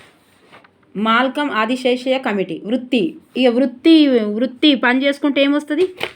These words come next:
ఉపాధి వస్తుంది. ఇక ఉపాధి వస్తే మాలమ్మాల్. వృత్తి, వృత్తి విద్య అంటే ఇక మాలమ్మాల్.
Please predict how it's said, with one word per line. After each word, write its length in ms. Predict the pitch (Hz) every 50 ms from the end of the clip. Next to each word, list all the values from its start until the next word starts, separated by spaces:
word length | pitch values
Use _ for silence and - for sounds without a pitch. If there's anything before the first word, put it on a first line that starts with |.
| - _ -
ఉపాధి 360 | 240 220 262 285 285 277 277
వస్తుంది. 280 | 262 254 - 233 202 202
ఇక 80 | 196
ఉపాధి 320 | 208 208 233 226 269 269 285
వస్తే 180 | 285 285 320
మాలమ్మాల్. 600 | 269 240 220 226 240 262 262 262 254 247 220 190 - - - _ _ _ _ _ _ _ _ _ _ _ _ _ _ _ _ _ _
వృత్తి, 380 | 214 247 240 247 - - 311 302 294 277 262 247 233 220 208 190 - -
వృత్తి 360 | 202 202 226 240 233 - 294
విద్య 260 | 269 285 277 226 277
అంటే 200 | 269 262 285 381
ఇక 100 | 349 247
మాలమ్మాల్. 640 | 220 208 214 220 226 240 254 254 240 226 214 196